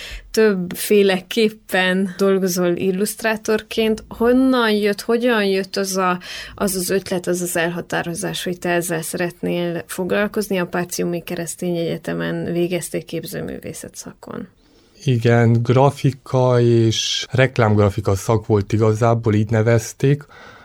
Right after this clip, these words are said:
Speaker 2: Amikor befejeztem az egyetemet, én reklámgrafikusnak készültem, és egy-két évet meg is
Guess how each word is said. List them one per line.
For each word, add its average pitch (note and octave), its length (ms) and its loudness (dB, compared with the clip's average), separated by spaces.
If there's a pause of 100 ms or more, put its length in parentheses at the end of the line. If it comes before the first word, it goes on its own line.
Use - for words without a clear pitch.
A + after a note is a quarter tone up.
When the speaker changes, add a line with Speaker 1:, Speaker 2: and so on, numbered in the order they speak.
(120)
Speaker 2:
Amikor A#2 400 4
befejeztem A#2 640 4
az A2+ 120 4
egyetemet, A#2 840 4
én A2+ 400 4 (100)
reklámgrafikusnak G#2 1120 0
készültem, G#2 720 -2 (440)
és A2+ 280 0
egy-két C3 500 2
évet A#2 420 4
meg A#2+ 160 4
is G#2 360 0